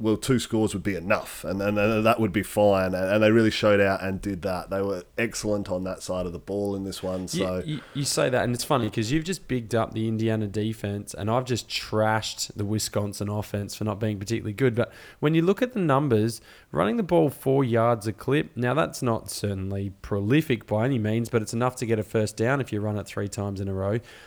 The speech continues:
Speaker 2: They completed fifty percent of their third down tries, eight of sixteen, and,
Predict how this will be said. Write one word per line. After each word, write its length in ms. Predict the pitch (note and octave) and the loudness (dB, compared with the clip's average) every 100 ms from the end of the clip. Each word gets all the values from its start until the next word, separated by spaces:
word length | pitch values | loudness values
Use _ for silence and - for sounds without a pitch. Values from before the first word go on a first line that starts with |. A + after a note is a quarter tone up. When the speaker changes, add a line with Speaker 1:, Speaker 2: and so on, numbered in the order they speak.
| - | -2
Speaker 2:
They 120 | B2+ | 0
completed 460 | D3 C3+ D3+ C#3+ B2 | 0 2 2 2 -2
fifty 360 | F3+ G3 G#3+ | -2 -2 -2
percent 340 | F#3+ D#3+ D3 C3 | -2 0 0 2
of 60 | |
their 100 | A#2 | 2
third 340 | A2 B2 A2+ F#2+ | 2 2 2 2
down 300 | A2 A#2 A#2+ | 0 0 -2
tries, 460 | - G2+ A#2 D3 - | -2 0 0 0 0
eight 180 | A#2+ A#2+ | -2 -2
of 80 | A2 | -4
sixteen, 720 | - A#2 - G#2+ G#2 C3 C3+ - - - _ - | -4 -4 -4 -2 0 -2 -4 -14 -20 -20 _ -2
and, 680 | C3 C3+ C3+ C3+ B2+ - | 2 4 2 2 -2 -6